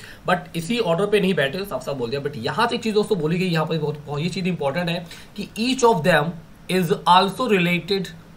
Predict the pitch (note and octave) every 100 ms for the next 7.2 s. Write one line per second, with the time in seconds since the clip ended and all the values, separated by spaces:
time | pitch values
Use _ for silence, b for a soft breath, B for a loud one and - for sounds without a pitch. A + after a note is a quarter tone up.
0 | - G#3+ - C#3 G#2 - - B B B
1 | B - G3 A#3+ - - - G#3+ G#3+ A#3
2 | C4+ A#3 G3 G3+ - G#2 G#2 - - -
3 | - - B2 D#3 G#3 D#3+ E3 F#3 A3 F#3+
4 | G3+ F#3 D3 F3 F#3+ - G#3 - B3+ A#3
5 | A#3+ F3+ E3 E3+ E3 A3+ G#3 G3 G#3 E3+
6 | - G3+ F#3+ G#3+ A#3+ D#3+ D#3+ D#3+ D3 A2+
7 | -